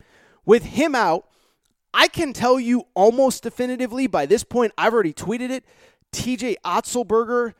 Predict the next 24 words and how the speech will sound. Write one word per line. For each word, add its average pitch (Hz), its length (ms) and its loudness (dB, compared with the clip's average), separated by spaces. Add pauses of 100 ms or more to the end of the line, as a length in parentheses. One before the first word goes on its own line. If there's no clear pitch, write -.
(140)
the 180 80 -6
U 180 300 0
N 208 100 4
L 190 140 2
V 202 220 -4
head 226 200 -4
coach, 233 320 -2 (100)
I 180 220 -2
believe 202 520 -2
is 185 200 -2
in 180 220 -4
line 196 320 -4
to 202 220 -10
get 170 280 -4
that 196 220 -2
position. 214 520 -4 (360)
I 160 140 -2
talked 233 280 0
to 233 100 0
a 190 60 2
couple 220 240 0
people 220 320 -2
in 175 80 -2
Vegas, 233 460 0